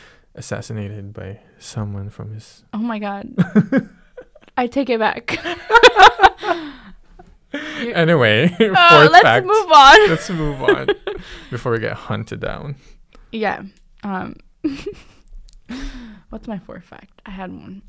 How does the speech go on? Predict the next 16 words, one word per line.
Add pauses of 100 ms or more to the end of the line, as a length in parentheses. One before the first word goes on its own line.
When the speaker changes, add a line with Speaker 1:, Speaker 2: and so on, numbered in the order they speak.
Speaker 2:
Oh,
my
city
in
Brazil,
Curitiba,
is (300)
the,
has
the
best
public
transportation
in
the
country.